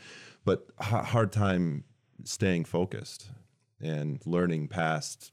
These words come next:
that point when they're not focused anymore is just wasted time. So at the highest levels, they're practicing that piece of it. And, uh,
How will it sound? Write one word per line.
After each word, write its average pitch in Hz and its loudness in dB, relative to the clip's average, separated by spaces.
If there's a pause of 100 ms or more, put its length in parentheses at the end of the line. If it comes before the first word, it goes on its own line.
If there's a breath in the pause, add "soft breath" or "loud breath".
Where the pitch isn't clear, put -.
that 82 2
point 80 0
when 76 -2
they're 76 -2
not 95 0
focused 73 -6
anymore 78 0
is 73 -4
just - -4 (200)
wasted 73 -4
time. 71 -2
So 80 0 (360 loud breath)
at - 0
the 95 0
highest 120 4
levels, 78 -2 (280)
they're 80 2
practicing 76 -4
that 78 0
piece 80 -2
of 82 2
it. 92 0 (680 loud breath)
And, 73 -2
uh, 64 -6